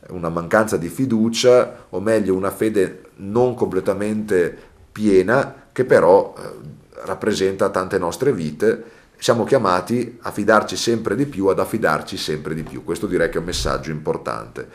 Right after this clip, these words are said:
anche perché quella volta che non ti fidi le cose comunque non si risolvono. Infatti qui il, il racconto dice che, eh, la manna raccolta in più non poteva essere utilizzata perché imputridiva.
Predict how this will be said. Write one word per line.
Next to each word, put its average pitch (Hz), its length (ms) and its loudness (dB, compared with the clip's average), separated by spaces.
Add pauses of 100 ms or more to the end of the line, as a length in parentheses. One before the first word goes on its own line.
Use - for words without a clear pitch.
(120)
anche 160 280 2
perché - 320 2
quella 104 180 4
volta 113 400 6
che 117 160 2
non 104 200 -2
ti 151 120 -2
fidi 117 580 0 (300)
le 127 160 0
cose 101 360 6
comunque 95 360 0
non 92 160 2
si 85 100 -4
risolvono. 76 540 2
Infatti 80 340 -4
qui 90 180 -6
il, 85 320 -2
il 92 160 -6
racconto 98 400 0
dice 85 380 -2
che, 85 340 -2 (300)
eh, 69 320 -8
la 85 120 -6
manna 92 500 0 (160)
raccolta 101 460 6
in 120 100 2
più 95 300 0 (260)
non 85 140 -8
poteva 101 320 4
essere 98 220 2
utilizzata 87 640 0
perché 82 260 -2
imputridiva. 76 760 -8